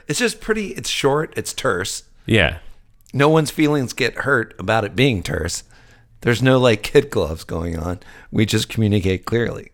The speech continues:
Speaker 1: with one another
Speaker 2: Is it terse
Speaker 1: via text.
Speaker 2: or curt? It
Speaker 1: It
Speaker 2: might
Speaker 1: could,
Speaker 2: be curt.
Speaker 1: it might be curt.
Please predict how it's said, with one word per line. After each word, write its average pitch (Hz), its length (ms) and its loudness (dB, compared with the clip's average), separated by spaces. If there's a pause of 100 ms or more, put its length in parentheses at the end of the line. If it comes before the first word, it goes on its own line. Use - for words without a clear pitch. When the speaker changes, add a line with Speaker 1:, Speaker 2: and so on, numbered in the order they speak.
Speaker 1:
with 110 160 -2
one 98 140 -2
another 76 400 -10
Speaker 2:
Is 113 140 -2
it 120 160 2
terse 160 260 0
Speaker 1:
via 127 300 4
text. 113 240 -2
Speaker 2:
or 101 100 4
curt? - 380 0 (1000)
It - 80 -8
Speaker 1:
It 101 60 0
Speaker 2:
might 139 80 6
Speaker 1:
could, 165 100 4
Speaker 2:
be 170 80 6
curt. 113 280 4
Speaker 1:
it 123 40 -6
might 127 180 0
be 147 100 -2
curt. - 360 -4